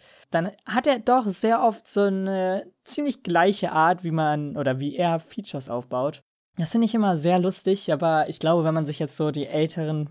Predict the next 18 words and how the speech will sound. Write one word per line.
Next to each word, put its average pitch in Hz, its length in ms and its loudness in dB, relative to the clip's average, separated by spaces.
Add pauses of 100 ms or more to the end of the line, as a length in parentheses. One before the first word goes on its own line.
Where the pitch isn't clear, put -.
(100)
oder 131 160 -2
die, 131 340 -4
die 131 140 -8
neueren 143 500 2
Features, 147 840 -6
ein 131 200 -10
paar 131 180 -6
der 127 100 -4
letzten 127 360 -6
neueren 131 400 -2
Features 131 480 -6
anhört, 147 440 -2 (440)
dann 127 240 -4
weiß 135 280 0
ma-, 151 180 -6
weiß 147 400 -2
man 131 140 -4
auch 127 240 -4